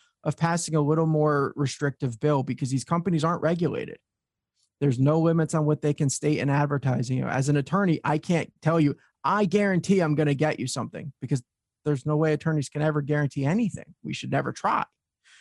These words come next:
You know, we're gonna do the best that we can to solve it, but law isn't a guarantee.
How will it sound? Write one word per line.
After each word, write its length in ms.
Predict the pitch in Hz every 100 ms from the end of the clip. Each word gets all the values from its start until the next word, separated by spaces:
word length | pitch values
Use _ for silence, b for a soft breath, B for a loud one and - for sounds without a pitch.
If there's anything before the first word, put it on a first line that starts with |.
| b _
You 80 | 131
know, 60 | 123
we're 120 | 147
gonna 220 | 160 156
do 140 | 143 147
the 80 |
best 280 | 123 156 151
that 120 | 147
we 80 | 135
can 320 | - 160 202
to 60 | 143
solve 340 | - 131 127
it, 140 | 143 131
but 200 | 139 - _ _ _ _ 143
law 220 | 156 170
isn't 400 | 135 151 160 -
a 40 | 135
guarantee. 720 | 143 131 123 120 226 -